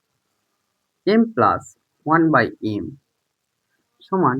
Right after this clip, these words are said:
মাইনাস পাঁচ। তাহলে আমাকে যেটার মান বার করতে বলেছে সেটা লিখব। এখানে এম স্কয়ার প্লাস ওয়ান by এম স্কয়ার সমান কি হবে? m প্লাস একই ফর্মুলা,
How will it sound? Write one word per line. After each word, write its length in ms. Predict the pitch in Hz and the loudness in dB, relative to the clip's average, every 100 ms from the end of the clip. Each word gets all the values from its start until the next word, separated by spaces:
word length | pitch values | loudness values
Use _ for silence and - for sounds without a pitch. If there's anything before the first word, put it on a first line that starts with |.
| 143 | -4
মাইনাস 280 | 143 160 180 - | -2 -2 -4 -8
পাঁচ। 180 | 180 180 _ _ _ _ _ _ | -12 -12 _ _ _ _ _ _
তাহলে 300 | 208 220 175 147 131 - _ _ _ _ _ | 4 6 6 4 -2 -14 _ _ _ _ _
আমাকে 200 | 127 120 120 | -10 -6 -4
যেটার 220 | 127 151 160 | 0 2 4
মান 100 | 160 170 | 4 4
বার 100 | 165 | 2
করতে 180 | 180 180 175 | 0 -4 -2
বলেছে 280 | 175 175 180 196 _ _ _ _ - | -2 -2 -6 -6 _ _ _ _ -4
সেটা 180 | 180 190 | 2 4
লিখব। 160 | 196 185 208 - _ - | 4 0 -4 -6 _ -4
এখানে 320 | 139 139 135 143 143 - _ _ - 139 | -2 2 2 2 -4 -10 _ _ -6 -2
এম 80 | 180 - | -2 -4
স্কয়ার 360 | - 131 117 127 - - | -2 0 -2 -4 -10 2
প্লাস 320 | 180 139 127 - - | 6 6 4 -2 0
ওয়ান 160 | 160 190 190 | 2 2 2
by 120 | 190 202 - _ _ _ - | 0 -2 -10 _ _ _ -6
এম 160 | 123 107 104 | -2 -2 -6
স্কয়ার 320 | - - 120 120 _ _ _ _ | -10 -12 -12 -16 _ _ _ _
সমান 240 | - 131 131 | -6 -4 -4
কি 60 | 131 131 | -4 -4
হবে? 140 | 143 151 _ _ _ _ _ _ _ _ _ _ _ _ _ - 147 208 | -4 -10 _ _ _ _ _ _ _ _ _ _ _ _ _ -6 -2 2
m 20 | 262 - - _ - | 0 -2 -16 _ -2
প্লাস 340 | 120 104 117 - - _ _ - | 2 2 0 -8 -20 _ _ -4
একই 200 | 220 277 | 2 4
ফর্মুলা, 380 | 277 262 262 269 | 6 6 6 6